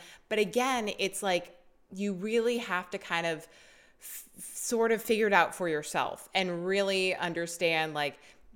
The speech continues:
just because that person might be affiliated with this product. And we can certainly talk a little bit more about this in the, in the context of YouTube, because this was one of the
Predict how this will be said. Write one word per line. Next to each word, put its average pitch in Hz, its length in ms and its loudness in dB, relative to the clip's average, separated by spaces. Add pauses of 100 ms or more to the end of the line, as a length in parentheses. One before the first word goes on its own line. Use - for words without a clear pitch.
just 220 300 2
because 247 300 0
that 185 180 4
person 180 360 -4
might 170 200 -6
be 175 180 -10
affiliated 202 840 -2
with - 100 -12
this 147 140 -8
product. 151 320 -2
And 156 80 -6
we 165 80 -10
can 190 100 -6
certainly 262 320 -2
talk 202 220 -2
a - 20 -8
little 175 160 -4
bit 170 160 -2
more 156 140 -6
about 147 240 -4
this 151 200 -4
in 147 140 -10
the, 139 120 -12 (120)
in 156 80 -8
the 151 60 -8
context 165 480 -8
of 139 80 -10
YouTube, 165 340 -6
because 156 400 -4 (460)
this 277 180 0
was 320 160 0 (180)
one 220 380 2
of 185 220 0
the 190 120 -4